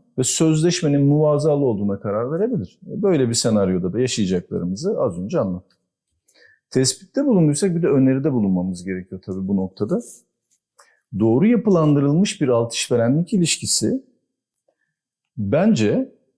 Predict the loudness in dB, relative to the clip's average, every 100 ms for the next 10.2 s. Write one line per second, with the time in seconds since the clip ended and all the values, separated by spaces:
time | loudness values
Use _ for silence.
0 | _ _ -2 0 0 0 0 0 2 2
1 | 2 0 -2 0 -2 -2 -4 0 0 2
2 | 2 2 2 2 2 0 0 -2 -2 -4
3 | -6 -4 -2 0 0 0 0 -2 -4 -4
4 | -4 -2 0 -2 -4 -8 -10 -12 -14 _
5 | -2 0 0 -2 -2 -2 2 2 2 2
6 | 0 -2 0 2 2 0 0 0 -4 -8
7 | -8 -6 -6 -6 -8 -6 -4 -4 -8 _
8 | _ _ _ -2 -2 -2 -2 0 0 2
9 | 2 0 2 2 2 2 2 0 -4 -8
10 | -10 -12